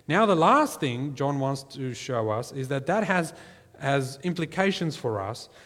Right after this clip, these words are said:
and it means that we can actually overcome the world through obeying God's laws and commands. And now we're in the,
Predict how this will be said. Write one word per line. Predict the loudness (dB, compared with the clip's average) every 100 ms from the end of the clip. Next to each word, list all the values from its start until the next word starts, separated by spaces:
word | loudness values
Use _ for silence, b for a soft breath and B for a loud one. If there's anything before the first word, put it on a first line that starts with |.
| B -4
and | 0
it | 2
means | 2 2
that | 0
we | 0
can | -2 -4
actually | -4 -4 -6
overcome | -2 -2 -2 -8 -4 -2 0 -2
the |
world | -2 -2 -2 -4 -6 B B B B _
through | -6 -4 -2
obeying | -2 -2 0 -2 -2
God's | -2 -2 -6
laws | -8 -8 -10 -16
and | -14 -12
commands. | -10 -12 -14 -20 -20 _ _ _ _ _ _ _ _ -14
And | -4 2
now | 4 6
we're | 4
in | 4 2
the, | 0